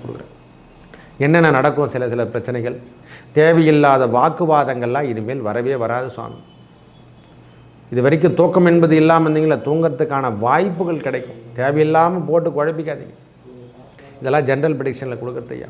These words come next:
உங்களுக்கான நன்மையெல்லாம் இதான் கிடைக்க போகுது. இடம் விட்டு இடம் செல்லக்கூடிய வாய்ப்பினை பெற போறீங்க. முதல்ல, முதல்ல வீடு மாற்றங்கள் கண்டிப்பாக ஏற்படுத்தி தரும். இல்லைன்னா அதை ஆல்ட்ரேஷன் பண்ணி நம்ம புதுசாக மாத்தக்கூடிய அமைப்பையும் பெற்று போறோம்.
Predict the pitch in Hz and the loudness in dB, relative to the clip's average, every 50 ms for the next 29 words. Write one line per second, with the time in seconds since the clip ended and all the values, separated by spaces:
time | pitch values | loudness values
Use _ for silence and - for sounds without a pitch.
0 | - 123 123 123 120 127 131 135 127 120 123 127 147 156 160 160 165 170 165 147 | -12 -8 -6 -4 -2 0 0 0 -2 -2 -4 -2 -2 -2 0 0 0 0 0 0
1 | 160 160 135 143 147 147 151 143 117 131 120 - - - - _ _ _ - - | -2 -2 -4 -4 -4 -4 -4 -6 -8 -10 -14 -14 -20 -20 -20 _ _ _ -20 -20
2 | - - - - - - - - - - - - _ _ _ _ _ _ - - | -20 -20 -20 -20 -20 -20 -20 -20 -20 -20 -20 -20 _ _ _ _ _ _ -10 -6
3 | 127 131 156 160 165 156 139 120 - 147 135 123 123 139 147 156 151 - 135 131 | -2 0 0 0 0 -2 -4 -4 -6 -4 -4 -2 -2 -2 -4 -4 -6 -6 -4 -4
4 | 131 127 123 - 127 123 120 113 110 95 90 104 113 127 151 165 151 - 160 143 | -4 -6 -6 -8 -8 -6 -6 -6 -6 -6 -6 -8 -6 -6 -6 -8 -6 -8 -8 -8
5 | 143 135 135 - - 113 110 - - 107 101 104 - 104 104 104 104 110 - - | -8 -8 -12 -12 -12 -12 -10 -10 -10 -10 -10 -10 -12 -14 -12 -12 -12 -12 -12 -14
6 | - - - - - - - - - - _ _ - - - - - - - - | -18 -20 -20 -20 -20 -20 -20 -20 -20 -20 _ _ -20 -20 -20 -20 -20 -20 -20 -20
7 | - - - - - - - - - - - 117 123 156 170 160 135 135 160 190 | -20 -20 -20 -20 -20 -20 -20 -20 -16 -8 -2 0 2 4 4 4 4 4 4 4
8 | 196 185 160 151 160 151 - 156 156 151 147 127 107 117 123 135 147 147 156 143 | 6 6 6 4 4 4 2 2 2 2 0 0 0 -2 -4 -4 -4 -4 -4 -4
9 | - 160 151 131 156 135 131 135 131 123 127 120 117 123 127 123 120 123 139 139 | -2 -2 -2 -2 -2 -4 -4 -6 -6 -8 -10 -10 -10 -8 -8 -6 -4 -4 -4 -4
10 | 151 160 147 127 120 113 117 139 131 143 143 - 139 135 131 131 143 131 120 117 | -2 -2 -2 0 0 0 0 -2 -2 -2 -4 -4 -6 -8 -10 -8 -10 -10 -10 -10
11 | 117 104 110 131 151 151 127 120 147 147 151 156 160 165 156 127 123 131 - 147 | -10 -10 -8 -8 -8 -8 -6 -6 -6 -6 -4 -4 -6 -6 -4 -4 -4 -4 -6 -8
12 | 123 131 127 120 113 107 110 127 123 123 147 147 131 - 120 - - 131 123 120 | -8 -6 -6 -4 -4 -4 -4 -6 -8 -8 -10 -10 -10 -10 -12 -12 -12 -14 -12 -12
13 | 110 113 - - - | -14 -16 -18 -20 -20